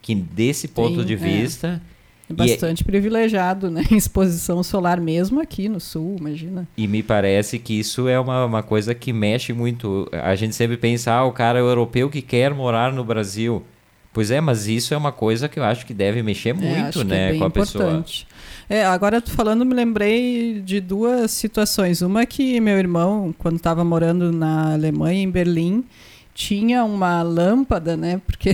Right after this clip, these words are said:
Speaker 2: <laughs> no inverno também lá, também é muito frio, neva também, né?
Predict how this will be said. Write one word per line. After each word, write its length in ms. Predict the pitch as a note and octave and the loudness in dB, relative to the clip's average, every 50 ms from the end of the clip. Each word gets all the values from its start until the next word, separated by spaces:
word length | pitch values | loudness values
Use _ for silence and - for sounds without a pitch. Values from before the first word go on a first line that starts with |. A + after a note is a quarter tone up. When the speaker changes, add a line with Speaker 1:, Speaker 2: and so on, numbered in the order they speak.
| - - | 2 2
Speaker 2:
<laughs> 60 | - - | 2 2
no 240 | F#3+ G3 G3 G3 | 2 2 2 2
inverno 580 | G3+ G3+ G3 F3+ E3 F#3 F3+ F3+ G3 G#3 A3+ A3+ | 4 2 2 2 2 2 2 2 2 2 0 0
também 360 | A#3 B3 A3+ G#3+ A3 B3 C4+ | 0 0 0 2 2 2 2
lá, 220 | A3+ F3+ F3+ F#3+ G3+ | 2 2 0 -2 -2
também 300 | - E3+ D#3+ D#3 E3+ E3+ | -2 -4 -4 -2 -2 -2
é 40 | |
muito 320 | F3 E3+ F3 F3 - D4+ C4+ | 0 0 -2 -2 -2 -4 -4
frio, 460 | - - A3 G3+ A3 A#3+ A#3 G#3 F3 | -2 -2 0 0 2 2 2 2 2
neva 580 | F3 E3 E3 E3+ F3+ G#3 A3+ A3 F#3 F3+ E3 D#3+ | 0 -2 -2 0 0 2 2 0 0 0 -4 -4
também, 560 | - - E3+ F#3+ A3 G#3 G3 F3+ F#3+ G#3+ A3+ | -4 -4 -4 -4 -2 -2 -2 -2 -2 -2 -2
né? 220 | G3+ E3+ E3+ F3+ | -2 -2 -2 -2